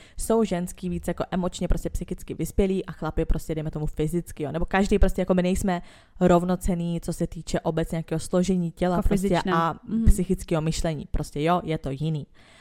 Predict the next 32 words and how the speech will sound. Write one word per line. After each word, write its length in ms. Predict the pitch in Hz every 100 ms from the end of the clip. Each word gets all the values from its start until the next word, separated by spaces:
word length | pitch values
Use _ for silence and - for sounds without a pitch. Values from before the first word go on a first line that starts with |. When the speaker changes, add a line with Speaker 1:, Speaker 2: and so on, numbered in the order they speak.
| - _ _ -
Speaker 1:
Takže 220 | 175 185
je 60 |
jasný, 380 | 165 160 - 160
že 100 | 151
jakoby 380 | 160 156 147 143
víc 240 | 156 175 160
bude 260 | 156 156
prostě 260 | - 160 151
zedníků 440 | 156 151 151 -
chlapů 540 | 143 156 147 147 147 151
a 40 |
víc 240 | 147 151 151
bude, 220 | 156 156
já 120 | 147
nevím, 200 | 147 147
psycholožek 580 | - 165 160 151 147 156
třeba 160 | -
ženských, 420 | 135 151 147 151 147
já 120 | 143
nevím, 140 | 156
kolik 220 | 156 147
je 60 | 147
třeba 160 | 151 143
možná 220 | 147 143
víc 120 | 143
psychologů 320 | - - 156
chlapů, 240 | - 160 -
nevím, 300 | 151 156 139
prostě 280 | 170 - - _ - -
říkám 240 | 180 165
příklad, 380 | 156 185 - -
jo. 160 | 143